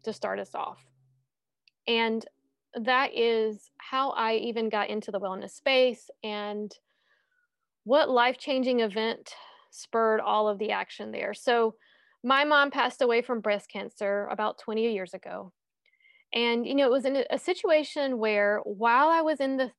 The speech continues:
thick of it, I kept thinking, "Oh, you know, this is never gonna happen to me. This will never happen to our family. You know, it's, it's always gonna happen to someone else."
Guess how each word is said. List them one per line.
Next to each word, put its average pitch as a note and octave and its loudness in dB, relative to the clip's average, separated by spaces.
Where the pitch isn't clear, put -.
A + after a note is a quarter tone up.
thick G3 -4
of F3 -12
it, F#3+ -4
I A3 -2
kept F4 0
thinking, G#3 -6
"Oh, B3+ 4
you A#3+ -2
know, G#3+ -2
this G#3+ -6
is G#3+ -8
never G#3+ -2
gonna G#3 -4
happen G3+ -8
to G3+ -8
me. A3 -2
This G#3 -12
will G#3 -8
never G#3 -4
happen G3 -6
to G3 -12
our F#3+ -8
family. G3 -18
You G#3 -14
know, F#3+ -14
it's, - -20
it's G#3+ -8
always A#3+ 2
gonna A#3+ -4
happen A3 -2
to G3+ -8
someone F#3+ -12
else." - -12